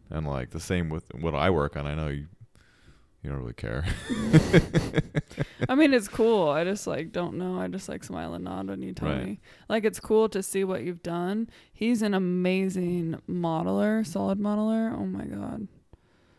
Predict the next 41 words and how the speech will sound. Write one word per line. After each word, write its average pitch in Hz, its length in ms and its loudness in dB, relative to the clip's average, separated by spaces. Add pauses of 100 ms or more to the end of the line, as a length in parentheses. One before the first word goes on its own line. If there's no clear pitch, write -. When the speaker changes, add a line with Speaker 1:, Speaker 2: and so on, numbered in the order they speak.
(420)
Speaker 2:
Like, - 400 -10 (240)
so - 680 -4
talented. - 840 -8 (380)
It's - 100 -16
crazy 180 560 -8
to 196 60 -8
Speaker 1:
You 196 60 -8
Speaker 2:
see. 185 80 0
Speaker 1:
know, 208 100 4
Speaker 2:
I 190 40 4
Speaker 1:
it's 180 120 0
Speaker 2:
was 202 120 -2
like, 190 180 0
"You've 226 180 -4
been 415 160 2
working 269 240 2
on 349 100 4
that 349 160 2
this 302 160 -2
whole 240 160 0
time? 226 360 -2
This 233 120 -4
is 226 60 -10
what 240 220 -6
you've 214 160 -8
been 226 160 -4
doing? 196 360 -6
Holy 226 240 -6
shit." - 440 -10 (440)
Speaker 1:
The 92 80 -4
ironic 87 360 0
thing 120 200 -2
is, 113 340 0
in 78 160 -4
the 82 60 0
engineering 95 460 -2
world, 113 360 0 (680)
that's, - 200 -6
like, 90 260 0
not 71 280 -4
that 65 160 -4